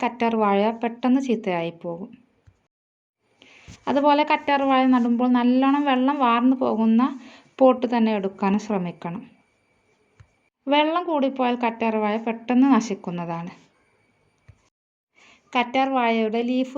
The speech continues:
ഒരു വെള്ളം നിറഞ്ഞ പോലെയാണല്ലോ, അതുകൊണ്ട് തന്നെ വെള്ളം കൂടിപ്പോയാൽ ഈ ചെടി പെട്ടെന്ന് നശിച്ചു പോകുന്നതാണ്. മഴ കൊള്ളാത്ത, അധികം വെയിലും തട്ടാത്ത ഒരു ഭാഗത്താണ് കറ്റാർ വാഴ നട്ടുപിടിപ്പിക്കുന്നതെങ്കിൽ നമുക്ക് ഒരുപാട് കാലം, നാലോ അഞ്ചോ വർഷം വരെ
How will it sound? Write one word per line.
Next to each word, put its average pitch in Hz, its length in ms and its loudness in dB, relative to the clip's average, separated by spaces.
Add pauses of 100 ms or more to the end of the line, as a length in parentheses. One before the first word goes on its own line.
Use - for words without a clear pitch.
ഒരു 269 200 -2
വെള്ളം 247 320 0
നിറഞ്ഞ 226 380 0
പോലെയാണല്ലോ, 185 640 -6 (160)
അതുകൊണ്ട് 226 420 0
തന്നെ 226 300 -2
വെള്ളം 262 320 0
കൂടിപ്പോയാൽ 214 640 -4 (100)
ഈ - 20 -4 (120)
ചെടി 214 240 -8
പെട്ടെന്ന് 247 420 0
നശിച്ചു - 380 0
പോകുന്നതാണ്. 170 580 -6 (1600)
മഴ 254 200 6 (140)
കൊള്ളാത്ത, 233 380 4 (120)
അധികം 247 300 2
വെയിലും 240 340 4
തട്ടാത്ത 233 440 -2
ഒരു 269 160 0
ഭാഗത്താണ് 233 480 0 (100)
കറ്റാർ 214 400 -2
വാഴ 196 100 0 (120)
നട്ടുപിടിപ്പിക്കുന്നതെങ്കിൽ 196 1120 -2 (100)
നമുക്ക് 214 360 -2
ഒരുപാട് 262 420 4 (100)
കാലം, 170 280 -2 (560)
നാലോ 214 320 2
അഞ്ചോ 214 320 2
വർഷം 233 380 0
വരെ 233 180 0